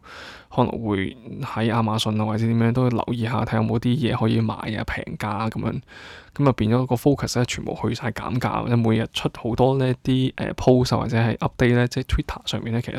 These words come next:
好多都係講緊減價嘢啊、呃，購物啊噉樣，就變咗真係 tech 嘅消息呢，就少之又少。噉所以都希望大家可以見諒呢個特別嘅禮拜。噉好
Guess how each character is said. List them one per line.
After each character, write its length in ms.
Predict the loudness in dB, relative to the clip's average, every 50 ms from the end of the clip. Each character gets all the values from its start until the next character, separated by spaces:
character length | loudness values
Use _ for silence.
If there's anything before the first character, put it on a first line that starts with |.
| -10 -6
好 100 | -6 -2
多 140 | 0 2 2
都 100 | 2 0
係 60 | -2
講 160 | -2 -4 -4
緊 140 | -2 -2 -2
減 260 | -2 -4 -6 -4 -2
價 200 | 0 0 0 0 -2
嘢 240 | -4 -2 -2 -2 -2
啊、 160 | -2 -4 -6 -8 -10 -20 -20 -20 -20 -20 -16 -8
呃， 180 | -6 -4 -4 -4
購 160 | -2 0 0
物 120 | 2 2 0 -2 -4
啊 160 | -6 -6 -6 -4
噉 60 | -4
樣， 220 | -2 -2 -4 -4 -6 -10 -20 -20 -20 -20 -20 -20 -10
就 140 | -2 -2 0
變 160 | 2 4 4
咗 120 | 4 4
真 160 | 4 4 4 4
係 240 | 4 2 0 -4 -8
tech 240 | -6 -4 -2 -2 -2
嘅 120 | -2 -2
消 200 | -2 0 0 0
息 120 | 0 0 0
呢， 120 | 0 0
就 200 | 0 -2 -6 -6
少 200 | -6 -6 -4 -4
之 160 | -4 0 0
又 160 | 0 0 0 -2
少。 180 | -4 -4 -4 -4 -6 -6 -8 _ -20 -20 -20 -20 -20 -20 -20 -16 -4
噉 120 | -2 -2 2
所 140 | 2 2
以 80 | 2 2
都 240 | 2 2 2 2 2 0
希 80 | 0 0
望 100 | 0 0
大 140 | -2 -2
家 80 | -2 0
可 120 | 2 2
以 80 | 2 0 0
見 180 | -4 -4 -4 -2
諒 180 | -2 -4 -4
呢 160 | -2 -2 0 2
個 200 | 2 2 0 0
特 140 | -2 -4 -6 -6
別 80 | -6 -8
嘅 140 | -6 -6 -6
禮 180 | -4 -6 -6
拜。 280 | -4 -2 -2 -2 -4 -6 _ _ _ -20 -20 -18 -18 -18 -18 -20 -20 -20 -20 -20 -20 -20 -20 -20 -20 -20 _ _ -20 _ _ _ _ _ _ -20 -20 _ _
噉 140 | -6 -6 -4
好 120 | -2 0